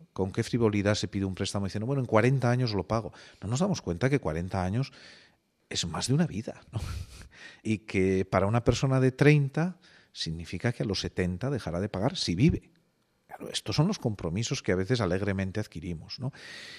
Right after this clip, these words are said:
En ese sentido, la crisis, claro que está haciendo mella y la hemos vivido quizás con una cierta frivolidad. En la Santa Sede, la mentalidad de austeridad debe estar siempre, aunque haya recursos, porque hay muchos sitios donde <laughs> emplearlos,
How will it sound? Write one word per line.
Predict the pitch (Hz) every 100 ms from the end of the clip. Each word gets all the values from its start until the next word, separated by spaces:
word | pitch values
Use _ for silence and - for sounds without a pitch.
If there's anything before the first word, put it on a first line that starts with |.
| - -
En | 117
ese | 135 156
sentido, | 147 147 156 147 165 -
la | 107 95 85 87 87
crisis, | - 98 - 135 -
claro | 85 95 117
que | -
está | -
haciendo | 110 113 104 101
mella | 107 107 120 127
y | - 95 107
la | 104
hemos | 110 120
vivido | 110 104 107 120
quizás | 98 113 110
con | -
una | 98
cierta | 90 98 - 104
frivolidad. | 90 80 73 76
En | 87
la | 110
Santa | 165 196 180
Sede, | - 135 156 - - - - - - _
la | - 127
mentalidad | 131 117 110 120 170
de | 202
austeridad | - - 127 135 147
debe | 139
estar | - 139
siempre, | - 139 143 110 82 _ -
aunque | 147 147 -
haya | 190 190
recursos, | 147 190 - - - - _ _ _ - _ -
porque | 131 120 190
hay |
muchos | 175 202 - 151
sitios | 196 - 131
donde | 120 113
<laughs> |
emplearlos, | 113 - - 117 - - -